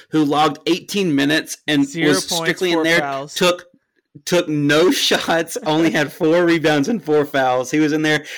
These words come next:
Speaker 1: I think he at one point had the, like, plug in his nose 'cause he got
Speaker 2: Yeah, he
Speaker 1: elbowed.
Speaker 2: did.
Speaker 1: Like, that man knew his role and was in there for it.
Speaker 2: No, no, we have that. We have a better version of that at home in Lance Ware. So, no.
Speaker 1: That's
Speaker 2: Um,
Speaker 1: true.
Speaker 2: <laughs>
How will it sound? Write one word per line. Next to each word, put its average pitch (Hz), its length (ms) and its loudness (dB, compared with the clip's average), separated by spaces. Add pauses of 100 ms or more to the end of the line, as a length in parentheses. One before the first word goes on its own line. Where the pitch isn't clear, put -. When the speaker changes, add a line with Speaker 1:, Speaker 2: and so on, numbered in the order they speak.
Speaker 1:
I 123 100 -6
think 180 160 -2
he 196 120 -2
at 160 100 2
one 151 120 -2
point 151 180 -4
had 156 220 -2
the, 143 160 2
like, 139 240 0
plug 147 320 0
in 147 80 -2
his 143 180 -2
nose 143 400 2
'cause 143 180 -8
he 160 80 -8
got 135 180 0
Speaker 2:
Yeah, - 80 -8 (100)
he 160 40 0
Speaker 1:
elbowed. 147 260 2
Speaker 2:
did. 147 280 -4
Speaker 1:
Like, 123 300 -4
that 170 220 0
man 180 520 0
knew 147 360 2
his 147 240 0
role 135 520 2
and 135 140 -4
was 123 240 -4
in 135 180 -2
there 113 200 2
for 113 320 -4
it. 110 200 -8
Speaker 2:
No, 151 520 -6
no, 156 160 -6
we 165 100 -6
have 165 240 -4
that. 151 220 -4
We 160 100 -6
have 156 200 -2
a 151 60 -10
better 147 260 -6
version 143 280 -10
of 147 60 -14
that 139 200 -10
at 127 120 -10
home 139 280 -16
in 127 120 -20
Lance 123 260 -20
Ware. 131 240 -14
So, 143 280 -16 (420)
no. 151 340 -10
Speaker 1:
That's 160 260 -2
Speaker 2:
Um, 156 80 -2
Speaker 1:
true. 143 360 -2
Speaker 2:
<laughs> 180 200 -8